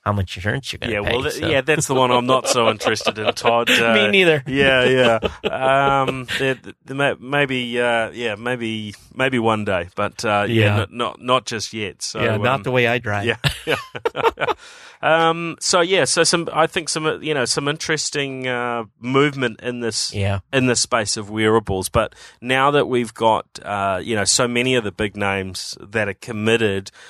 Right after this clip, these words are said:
Speaker 2: uh, to wearables, uh, you know, I think it's unlikely to go away. The interesting thing is we haven't really had a big hit yet, though, either, right?
Speaker 1: No.
Speaker 2: You know, and, and there's, there's that expectation that Apple are the ones that will m-,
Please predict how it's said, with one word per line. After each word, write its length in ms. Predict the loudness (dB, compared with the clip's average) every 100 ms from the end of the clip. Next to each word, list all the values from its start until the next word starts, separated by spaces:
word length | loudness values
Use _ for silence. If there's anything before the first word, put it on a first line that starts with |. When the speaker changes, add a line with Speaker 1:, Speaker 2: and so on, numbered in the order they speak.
| -20 -14
Speaker 2:
uh, 440 | -2 2 2 2 -2 -4
to 280 | 0 2 2
wearables, 760 | 0 2 0 -2 -6 -4 -4 -6 -12
uh, 120 | -12 -12 -12
you 120 | -6
know, 260 | -6 -6 -6
I 140 | -8
think 380 | -4 -6 -6 -18 -20 -20 -20 _ _ _ _ _ _ _ _ _ -6
it's 180 | -2 2
unlikely 440 | 2 4 2 2
to 60 | -2
go 280 | 2 4 4
away. 380 | 2 4 4 2
The 60 | 0
interesting 360 | 0 -4 -2
thing 180 | -2 -2
is 80 | 0
we 60 | 0
haven't 140 | 0
really 180 | -2 0
had 140 | -2
a 60 | -2
big 200 | -4 -4
hit 320 | -2 -4 -2
yet, 200 | -8 -6
though, 240 | -4 0
either, 280 | 0 0 -2
right? 180 | 0 2
Speaker 1:
No. 200 | 2 0
Speaker 2:
You 120 | -2
know, 120 | 0 0
and, 520 | -2 -2 0 -2 -6 -12 -20 _ -4
and 540 | 0 0 0 -4 -6 -10 _ _ _ _
there's, 300 | 0 0 0 -2
there's 220 | 0 2
that 140 | 2 2
expectation 880 | 0 -4 -8 -2 -2 -2 -4 -6 0
that 180 | 2
Apple 340 | 2 0 -2 -4
are 60 |
the 100 | -2
ones 320 | 0 0 0 -4
that 140 | -6
will 140 | -6
m-, 320 | -6 -8 -8